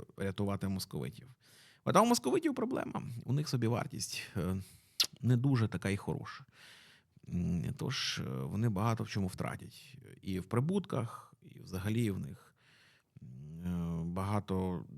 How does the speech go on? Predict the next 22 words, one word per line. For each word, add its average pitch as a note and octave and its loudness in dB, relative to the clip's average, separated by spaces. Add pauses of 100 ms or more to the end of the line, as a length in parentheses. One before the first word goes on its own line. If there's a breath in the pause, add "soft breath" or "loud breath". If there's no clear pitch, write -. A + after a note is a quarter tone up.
(340)
ну, D#2+ -4
по - -8
суті, - -4
коли F#2 -2
п'ятдесят-сорок F2+ -2
доларів, F#2+ -2
в - -10
них F2 -4
будуть - -8 (100)
проблеми F2 -2
з - -20
великою F#2+ -6
частиною - -4
їхньою, D2+ -8 (680 soft breath)
е, - -4 (1900 soft breath)
місць F#2 -4
видобування, F2+ -8 (360)
тому F2+ -4
що - -4
на-, F#2+ 2
надто G2+ -2
дорого. F2 -4